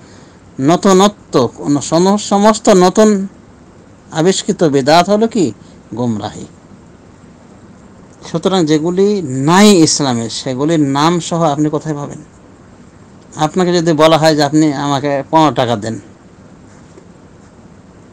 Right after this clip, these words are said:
বা তিনশো টাকার নোট দেন", দিতে পারবেন? দিতে পারবেন না।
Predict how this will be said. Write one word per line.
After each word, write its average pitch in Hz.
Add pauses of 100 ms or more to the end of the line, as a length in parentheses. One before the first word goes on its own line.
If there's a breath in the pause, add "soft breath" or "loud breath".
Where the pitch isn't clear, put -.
(500)
বা 127
তিনশো 208
টাকার 143
নোট 123
দেন", 110
দিতে 156
পারবেন? 165
দিতে 190
পারবেন 110
না। -